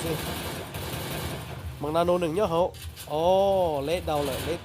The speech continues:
tổ lô, lấy ui xe là lấy lô. À.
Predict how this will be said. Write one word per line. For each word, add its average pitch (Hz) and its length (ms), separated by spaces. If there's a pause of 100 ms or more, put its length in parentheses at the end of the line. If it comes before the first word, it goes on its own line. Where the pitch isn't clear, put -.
tổ 127 180
lô, 135 220
lấy 131 140
ui 139 140
xe 143 180
là 135 100
lấy 131 160
lô. 135 280 (1200)
À. 123 280